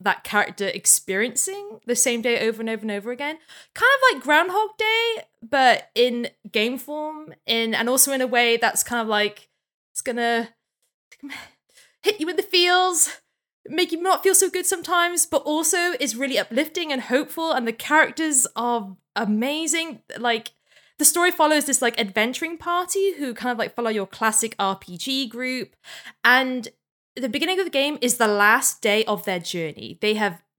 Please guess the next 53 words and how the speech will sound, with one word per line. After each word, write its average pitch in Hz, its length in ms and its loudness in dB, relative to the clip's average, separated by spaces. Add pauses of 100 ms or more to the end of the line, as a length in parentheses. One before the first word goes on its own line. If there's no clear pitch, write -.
been 269 240 0
on 339 140 2
the 285 120 0
R 240 140 2
P 208 140 -12
G 175 220 -10
journey. 165 580 -8 (540)
This 330 280 6
last 302 360 6
day 233 320 4
is 240 140 -2
them 202 320 0
going 233 220 2
into 311 160 -6
the 349 80 -8
castle, 208 760 -2 (440)
uh, 196 200 4
fighting 240 480 -2
through 262 340 0
it 247 180 0
and 214 160 2
defeating 220 560 0
the 190 100 -4
king, 165 460 -10 (100)
who 185 440 -4
has 175 300 0
stopped - 540 4
all 185 480 0
of, 170 480 -2
um, 160 400 -10 (220)
the 180 80 -12
country 175 580 -10
has 175 160 -6
been 160 160 -16
stopped - 320 -6
in 156 100 -14
time, 151 440 -10
and - 100 -10
so 147 200 -6
they're 214 180 2
on 294 80 2
the 311 80 2
last, 311 380 0
they're 254 100 2
on 294 80 -2
the 311 40 2
last 359 220 6
leg. 320 320 4
This 220 160 -2
is 233 120 -8
the 196 100 -4
last 202 400 -2
part, - 260 -10